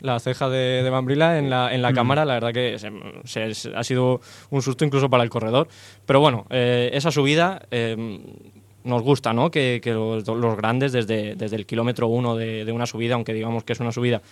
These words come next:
Speaker 1: mm, como no decís, como, como decís, que no es una de las subidas como en el Tour, ¿no? Que te meten a dos mil kilómetros de altitud, pero, eh, metros, perdón, eh, de altitud, pero bueno, que ya hemos visto a Valverde enseguida, que se ha lanzado, Nibali también le ha seguido, eh,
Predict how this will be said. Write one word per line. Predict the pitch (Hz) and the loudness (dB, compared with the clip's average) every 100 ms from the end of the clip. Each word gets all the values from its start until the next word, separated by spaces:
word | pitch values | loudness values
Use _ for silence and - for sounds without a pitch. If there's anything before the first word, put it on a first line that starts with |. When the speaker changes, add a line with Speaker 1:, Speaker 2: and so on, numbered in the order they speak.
| - - - | -20 -20 -14
Speaker 1:
mm, | 117 110 110 107 101 - | -10 -8 -8 -10 -14 -10
como | 110 110 | -8 -6
no | 110 113 | -4 -4
decís, | 110 117 | -4 -8
como, | - 110 107 104 | -8 -8 -8 -6
como | 110 | -6
decís, | 104 135 | -2 -4
que | 123 | -4
no | 110 | -8
es | 120 | -6
una | 117 | -6
de | 113 | -6
las | - | -6
subidas | 113 113 113 | -6 -6 -8
como | - 110 110 | -10 -10 -10
en | 110 | -10
el | 107 - | -10 -4
Tour, | 123 113 | -2 0
¿no? | 113 127 | -2 -2
Que | 113 | -4
te | 110 | -4
meten | 113 107 120 110 - 143 - | -4 -2 -2 -2 -8 -20 -10
a | 120 | -6
dos | 110 113 | -2 0
mil | 117 117 113 110 113 110 | 0 0 0 -2 -4 -4
kilómetros | 113 113 113 117 | -2 -2 -2 -2
de | 117 | -2
altitud, | 95 98 131 | -2 -2 0
pero, | 143 123 113 107 107 - - | 2 2 0 -4 -8 -16 -16
eh, | 113 | -8
metros, | 110 113 120 - _ - | -6 -4 -6 -8 _ -4
perdón, | 113 139 | -2 -2
eh, | 127 120 113 | 0 0 0
de | 110 | -2
altitud, | 110 117 107 135 | -4 -4 -4 -2
pero | 147 110 113 | 0 0 -2
bueno, | 131 117 | -2 -2
que | 107 | -2
ya | 110 | -2
hemos | 117 | 0
visto | 117 120 | -2 0
a | 117 | 0
Valverde | 117 120 127 | 2 0 0
enseguida, | 127 120 120 135 127 | -2 -2 0 0 0
que | |
se | 117 117 | -2 -2
ha | |
lanzado, | 117 113 117 131 147 139 | -2 -2 0 2 2 2
Nibali | 120 120 117 | 2 0 0
también | 117 117 | 0 0
le | 117 | -2
ha | 113 | -4
seguido, | 107 123 131 139 139 - - - | -4 0 4 2 0 -20 -18 -6
eh, | 117 113 110 | -4 -2 -6